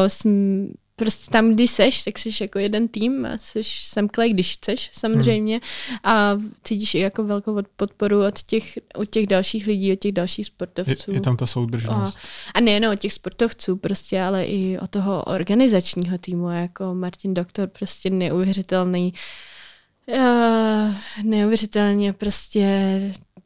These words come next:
Speaker 1: skvělá atmosféra tam, jako oni vytvářejí, jako v tom týmu pro nás, pro všechny, takže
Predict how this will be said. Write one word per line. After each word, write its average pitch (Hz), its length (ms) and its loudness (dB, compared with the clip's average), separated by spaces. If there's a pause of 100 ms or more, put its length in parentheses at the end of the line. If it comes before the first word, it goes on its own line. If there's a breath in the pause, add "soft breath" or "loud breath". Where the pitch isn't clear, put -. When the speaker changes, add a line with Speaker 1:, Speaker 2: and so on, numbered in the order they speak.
Speaker 1:
skvělá - 1160 2
atmosféra 202 680 2
tam, 196 220 -2
jako 190 280 0
oni 190 220 2
vytvářejí, 180 760 0
jako 202 220 -6
v - 80 -16
tom 185 200 -2
týmu 185 480 0
pro 175 160 -8
nás, 170 260 -2
pro 185 140 -8
všechny, 185 440 -8
takže 185 420 -6